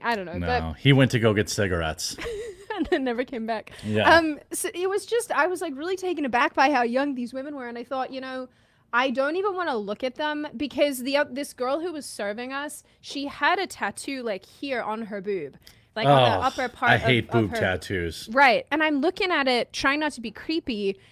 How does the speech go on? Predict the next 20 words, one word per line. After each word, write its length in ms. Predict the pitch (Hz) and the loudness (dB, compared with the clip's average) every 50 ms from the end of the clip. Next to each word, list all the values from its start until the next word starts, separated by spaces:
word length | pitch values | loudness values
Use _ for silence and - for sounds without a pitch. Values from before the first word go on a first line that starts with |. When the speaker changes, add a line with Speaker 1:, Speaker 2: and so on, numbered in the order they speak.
| _ _ _ | _ _ _
Speaker 1:
and 420 | 269 269 262 262 254 254 254 233 294 - _ _ - - | 2 4 4 4 2 2 -2 -4 -8 -14 _ _ -16 -4
my 160 | - 254 185 | 4 6 6
Speaker 2:
Was 120 | 139 123 | 8 8
it 40 | 165 | 8
Speaker 1:
man 80 | - - 302 320 | 6 6 4 4
is 60 | 311 | 6
Speaker 2:
shitty 260 | - 165 151 156 156 - | 6 8 8 8 4 2
faded 480 | - - - 135 123 127 123 127 120 | 0 0 2 4 6 6 6 6 4
ink 320 | - 101 113 120 123 - - | 4 2 0 0 0 -2 -4
too? 400 | - - 107 104 110 127 123 - - _ _ - - | -2 0 2 4 4 2 0 -2 -8 _ _ -2 4
Like, 100 | 214 302 | 6 8
Speaker 1:
Yeah, 140 | 294 - - | 8 8 8
it 100 | 269 285 | 8 8
was, 260 | 285 294 262 233 233 - | 10 10 8 8 8 4
and 200 | - 320 330 269 | 2 4 6 8
it 40 | |
wasn't 320 | 247 - - - - - 403 | 8 8 8 8 6 4 2
Speaker 2:
oh, 40 | 415 | 0
Speaker 1:
even 140 | 370 415 392 | 0 -2 0
Speaker 2:
kid, 100 | 170 | 0